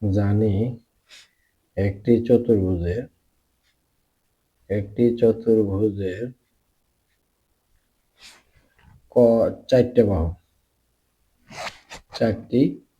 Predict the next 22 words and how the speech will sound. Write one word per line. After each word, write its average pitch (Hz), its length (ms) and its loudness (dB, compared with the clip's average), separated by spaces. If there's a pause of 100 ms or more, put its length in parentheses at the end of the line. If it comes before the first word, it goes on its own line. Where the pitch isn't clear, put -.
(340)
বাহু। 85 320 -2 (840)
আর 113 100 -6
এখানে 127 320 4
বলছে 123 340 4
ক 139 120 -6 (100)
সংখ্যক 95 400 -8
বাহু, 82 260 -8
তাহলে 104 280 -6
প্রশ্ন 120 360 -4
মতে 120 240 4
কি 120 160 -6
হবে? 107 240 -2 (120)
ক - 60 -4 (140)
সমান 113 340 -2
সমান 110 360 -4 (920)
চার, 92 260 0 (520)
এটাই 107 280 0
হচ্ছে 110 320 -2 (960)
বাক্য। 98 320 -2 (540)
পরের 123 220 6
অঙ্কটা 127 380 4
বলছে 131 400 0